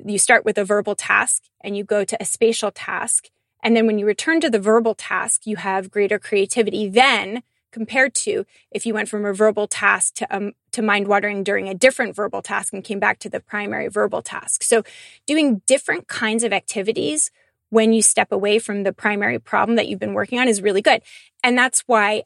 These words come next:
I think working parenthood <laughs> offers this really cool opportunity, 'cause if you're at work and then you have to go parent, it's a really different kind of activity that you're doing. And that is exactly when you can get very creative about your work task. And this is, my friend, the neuroscientist, finds this all the time, that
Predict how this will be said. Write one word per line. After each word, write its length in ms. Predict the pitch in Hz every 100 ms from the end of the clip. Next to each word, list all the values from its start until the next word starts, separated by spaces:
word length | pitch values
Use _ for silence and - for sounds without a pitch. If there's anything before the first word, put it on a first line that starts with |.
| -
I 200 | 214 247
think 400 | - 214 214 -
working 360 | 208 214 214 208
parenthood 360 | 349 370 311 214
<laughs> 60 |
offers 240 | 240 233 214
this 200 | 226 240
really 180 | 220
cool 180 | 220 226
opportunity, 560 | 202 220 - 349 277 -
'cause 140 | -
if 160 | 220 -
you're 160 | 214 -
at 200 | 240 -
work 280 | 220 196 208
and 120 | 196
then 100 | 202
you 80 | 202
have 180 | 208 226
to 80 | 233
go 140 | 214
parent, 380 | - 330 359 247
it's 120 | 226 233
a 60 |
really 260 | 233 285 277
different 420 | 226 - 226 214
kind 240 | - 214
of 80 | 208
activity 400 | 202 - 208 208
that 160 | 202 -
you're 140 | 208
doing. 500 | 196 320 370 - 226 - - - -
And 180 | 220 214
that 140 | 220
is 100 | 220
exactly 460 | 226 208 202 - 220
when 340 | 196 190 190
you 80 | 196
can 140 | 196 196
get 200 | 196 -
very 180 | 202
creative 380 | 190 214 196 190
about 180 | 180 175
your 100 | 196
work 220 | 202 240
task. 320 | - 208 - 220
And 140 | 240
this 100 | 254
is, 160 | 262 220
my 260 | - 214
friend, 260 | 196 240 220
the 40 |
neuroscientist, 880 | 208 269 370 294 208 202 208 202 -
finds 320 | 208 208 196
this 160 | 208 214
all 120 | 202
the 80 | 196
time, 380 | - 269 240
that 200 | 202 202